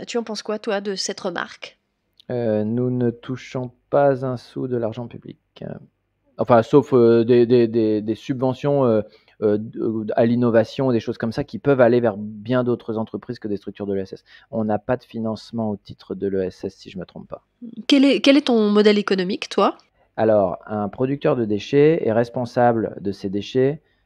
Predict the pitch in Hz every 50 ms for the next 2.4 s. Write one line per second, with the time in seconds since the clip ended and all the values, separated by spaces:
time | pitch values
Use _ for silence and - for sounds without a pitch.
0 | _ _ - 98 98 104 117 123 123 120 - - - 117 117 117 120 120 - -
1 | - - 107 98 101 104 107 110 104 110 110 113 113 113 113 117 117 - 135 131
2 | - 110 101 85 73 - -